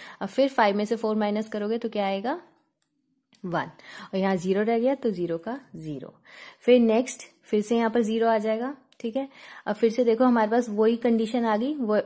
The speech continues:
वही वाला नंबर आ गया, तो फिर हमें यहाँ पर हम फ़ोर, फ़ोर यूज़ कर सकते हैं, इसका थ्री का मल्टीपल। ठीक है, तो इस तरीके से, तो इस तरीके से आप सॉल्व करोगे, तो फिर से आप सब्ट्रैक्ट, सब्ट्रैक्ट करोगे, इससे आगे ऐसे ही कंटिन्यूअस चलता रहेगा।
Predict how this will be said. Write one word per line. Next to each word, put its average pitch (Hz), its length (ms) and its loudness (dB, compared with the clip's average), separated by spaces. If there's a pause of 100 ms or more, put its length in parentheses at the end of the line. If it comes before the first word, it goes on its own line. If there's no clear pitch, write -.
(100)
वही 208 300 2
वाला 233 180 2
नंबर 233 340 0
आ 220 100 0
गया, 247 200 -4
तो 262 160 -8
फिर 233 240 0
हमें 226 180 0
यहाँ 220 160 0
पर 262 180 -4 (240)
हम 208 140 -2
फ़ोर, 202 280 -2
फ़ोर 214 200 -2
यूज़ 220 200 -2
कर 214 140 -4
सकते 214 280 -8
हैं, 233 40 -4
इसका 233 160 -6
थ्री 226 220 -6
का 220 100 -4
मल्टीपल। 220 500 -4 (520)
ठीक 277 140 -10
है, 320 100 -10 (560)
तो 220 80 0
इस 247 120 2
तरीके 214 340 -2
से, 269 240 -4 (1500)
तो 220 60 -2
इस 233 140 -2
तरीके 247 280 0
से 247 120 0
आप 247 80 0
सॉल्व 214 300 2
करोगे, 214 400 -2
तो 254 140 -4
फिर 233 160 -2
से 226 160 -2
आप 240 100 0
सब्ट्रैक्ट, 226 680 -6 (180)
सब्ट्रैक्ट 214 440 -6
करोगे, 226 260 0
इससे 233 180 -2
आगे 226 280 0
ऐसे 220 240 -2
ही 233 140 0
कंटिन्यूअस 220 560 0
चलता 202 280 -2
रहेगा। 220 320 -4